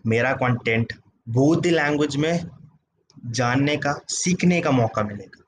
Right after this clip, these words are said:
With this, first of all,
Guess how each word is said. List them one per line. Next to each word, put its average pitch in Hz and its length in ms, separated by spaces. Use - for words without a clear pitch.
With 170 140
this, - 560
first 151 300
of 139 80
all, 147 220